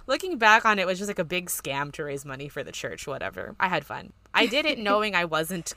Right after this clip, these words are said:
Speaker 1: going to stand a chance of winning because we were dirt poor. Uh, but his family really took it upon themselves to help me out. And I think that really taught me I just,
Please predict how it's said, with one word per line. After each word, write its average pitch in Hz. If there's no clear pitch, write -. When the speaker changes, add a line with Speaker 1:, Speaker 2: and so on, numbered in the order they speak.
Speaker 1:
going 170
to 160
stand 160
a -
chance 208
of 151
winning 139
because 151
we 170
were 135
dirt 175
poor. 139
Uh, 151
but 160
his 247
family 254
really 214
took 214
it 190
upon 175
themselves 165
to 165
help 156
me 135
out. -
And 180
I 185
think 208
that 165
really 175
taught 170
me 147
I 147
just, 147